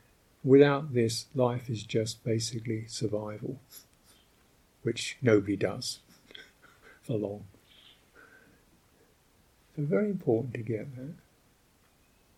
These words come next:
Of course, <laughs> you know,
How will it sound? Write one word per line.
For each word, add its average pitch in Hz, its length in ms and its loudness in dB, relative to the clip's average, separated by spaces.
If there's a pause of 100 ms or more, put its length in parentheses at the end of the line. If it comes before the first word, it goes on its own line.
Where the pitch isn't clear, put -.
(2750)
Of - 60 -18
course, 139 320 8 (1400)
<laughs> - 60 -8 (1300)
you 240 120 0
know, 139 240 -2